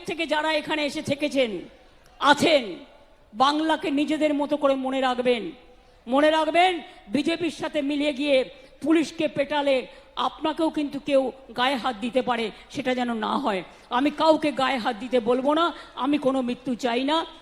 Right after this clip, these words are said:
আমি কোনো দুঃখ চাই না। আপনাদেরও মনে রাখতে হবে, বাংলায় থাকতে গেলে বাংলাকে ভালোবেসে থাকতে হবে।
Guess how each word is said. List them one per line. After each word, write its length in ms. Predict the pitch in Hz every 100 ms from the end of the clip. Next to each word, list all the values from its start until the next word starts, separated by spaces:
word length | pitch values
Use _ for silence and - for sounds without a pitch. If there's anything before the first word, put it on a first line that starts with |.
| -
আমি 240 | 247 269
কোনো 200 | 269 247
দুঃখ 340 | 220 233 - 233
চাই 280 | 240 214 214
না। 200 | 185 165 - -
আপনাদেরও 540 | 262 302 359 359 359 359
মনে 240 | 339 349
রাখতে 300 | 359 339 -
হবে, 380 | 339 320 269 175 - - - -
বাংলায় 560 | 214 320 339 339 320 311
থাকতে 440 | - 302 - 339
গেলে 340 | 330 370 440 403 - - - 208
বাংলাকে 600 | 202 302 311 311 302 302
ভালোবেসে 680 | - 269 330 311 320 302 339
থাকতে 360 | 302 302 -
হবে। 460 | 311 320 311 294